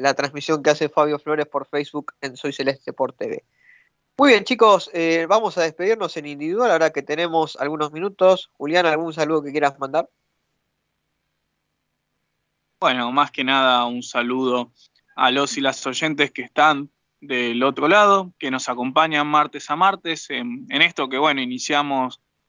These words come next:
Speaker 2: allá por noviembre, finalizando el veinte veinte, ¿no? Un año más que complejo y, bueno, acompañando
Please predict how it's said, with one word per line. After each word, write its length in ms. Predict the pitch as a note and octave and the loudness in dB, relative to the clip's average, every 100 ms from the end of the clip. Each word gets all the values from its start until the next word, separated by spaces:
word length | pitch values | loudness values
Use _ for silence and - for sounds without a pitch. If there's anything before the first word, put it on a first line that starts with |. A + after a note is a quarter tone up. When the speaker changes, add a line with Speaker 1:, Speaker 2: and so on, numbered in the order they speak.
| _ | _
Speaker 2:
allá 460 | B2+ A#2+ - C#3 C3+ | -12 -6 0 2 2
por 380 | - B2+ A#2+ A#2 _ | 0 -4 -4 -8 _
noviembre, 840 | - B2+ C3+ C#3+ C#3 C#3 C3 B2 - _ _ _ _ | -2 0 2 0 0 0 0 -2 -10 _ _ _ _
finalizando 800 | - C#3 C3+ F3+ E3 E3 D#3 D3 | -2 0 0 2 2 2 2 2
el 160 | C#3+ | 2
veinte 360 | D3 D#3 D3 D#3 | 0 0 0 2
veinte, 520 | G3+ G3 F3 E3+ F3 _ _ _ | 2 2 0 -2 -2 _ _ _
¿no? 300 | D3 D#3+ E3 | -4 0 0
Un 160 | D3 D3 | 0 -2
año 460 | C#3+ C#3 C3 B2+ | -2 -2 -2 -2
más 320 | B2 C3 D3+ D3 | -4 0 0 0
que 140 | D3 | -2
complejo 760 | C#3+ C#3+ E3 F3+ F#3+ F#3+ F3+ D#3 | -2 -2 2 2 2 2 2 2
y, 180 | C3+ | 2
bueno, 260 | D#3+ F#3+ C3+ | 2 2 0
acompañando 920 | B2+ C3 B2 B2+ C#3+ D3 D3 C#3 B2 | -2 -6 -4 -4 -2 -2 -2 -2 -2